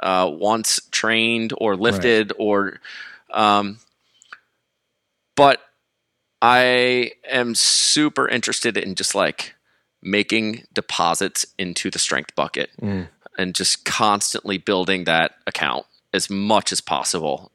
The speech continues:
Speaker 1: Um, and, and that's, you know, in the metaphor of gym to life, that's, that's everything from money to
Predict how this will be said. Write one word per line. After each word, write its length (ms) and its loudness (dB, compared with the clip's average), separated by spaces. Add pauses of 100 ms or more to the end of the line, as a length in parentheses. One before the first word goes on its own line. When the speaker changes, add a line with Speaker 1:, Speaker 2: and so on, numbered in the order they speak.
Speaker 1:
Um, 500 2 (840)
and, 180 2
and 220 -6
that's, 440 0
you 100 -4
know, 200 -2 (1160)
in 260 0
the 60 0
metaphor 560 2
of 200 -2
gym 260 2
to 100 -2
life, 580 0
that's, 280 -2
that's 280 -6
everything 540 -4
from 220 -4
money 540 0
to 460 2